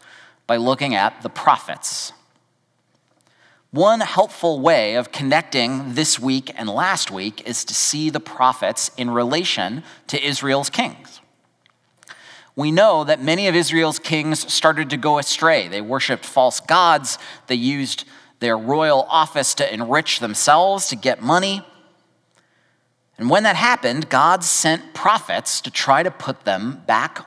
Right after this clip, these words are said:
on track, to try to put the people of Israel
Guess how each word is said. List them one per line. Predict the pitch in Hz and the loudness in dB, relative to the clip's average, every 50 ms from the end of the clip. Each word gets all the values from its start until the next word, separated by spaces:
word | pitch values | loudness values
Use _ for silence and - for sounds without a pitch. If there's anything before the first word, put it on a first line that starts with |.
| - | -4
on | 123 127 127 135 135 | -2 -2 -2 -2 -4
track, | - - - - - - - - - - - _ _ _ _ _ _ _ _ _ _ _ _ _ _ _ _ _ _ _ _ _ _ _ _ _ _ - | -4 -4 -2 -4 -4 -4 -8 -14 -16 -20 -20 _ _ _ _ _ _ _ _ _ _ _ _ _ _ _ _ _ _ _ _ _ _ _ _ _ _ -14
to | - | -8
try | 123 - 156 175 | -2 2 2 4
to | 196 185 | 2 2
put | - 190 - - | 0 -2 -2 -2
the | 190 - | -4 -4
people | - 214 208 185 214 226 | -4 -4 -2 0 0 0
of | 208 208 | 0 0
Israel | 277 302 233 170 127 92 65 73 - | 0 -2 -2 -2 -4 -4 -4 -6 -10